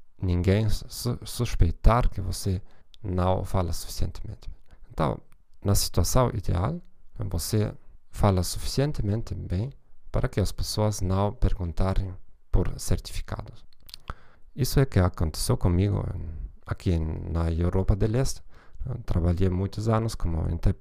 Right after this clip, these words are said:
intérprete ou tradutor em várias línguas, eh, não,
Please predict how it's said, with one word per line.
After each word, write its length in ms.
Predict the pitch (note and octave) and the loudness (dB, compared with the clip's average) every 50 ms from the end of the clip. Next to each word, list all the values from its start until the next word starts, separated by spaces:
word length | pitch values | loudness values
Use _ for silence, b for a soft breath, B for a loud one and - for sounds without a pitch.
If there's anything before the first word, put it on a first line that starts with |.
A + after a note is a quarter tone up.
| - - | -10 -10
intérprete 600 | - G2 E2+ - A2+ A2 - - - - - - | -8 -6 2 4 4 6 8 8 8 8 8 6
ou 200 | F#2+ G2 F#2 F2+ F#2 | 4 2 2 -2 4
tradutor 680 | - - F#2+ F2+ E2+ - - - - A#2 A2+ A2 A2 - - - - - F2+ | 4 6 6 6 2 -2 -2 2 4 4 4 4 2 -2 -4 -8 -8 -6 -4
em 120 | F#2+ F2 | -4 0
várias 320 | F2 F2 F#2+ G#2 C#3 C3+ A#2 | 2 2 4 4 4 2 2
línguas, 480 | G#2+ G#2 F#2+ F2+ G2 G2 - - - - - - - - - | 2 2 2 2 2 0 -2 -2 -6 -10 -12 -14 -14 -12 -10
eh, 200 | - - - - F2 - B B B B B B B - | -8 -6 -6 -6 -8 -8 B B B B B B B 2
não, 300 | G2 F#2+ G2 G2+ G2+ | 4 6 6 4 4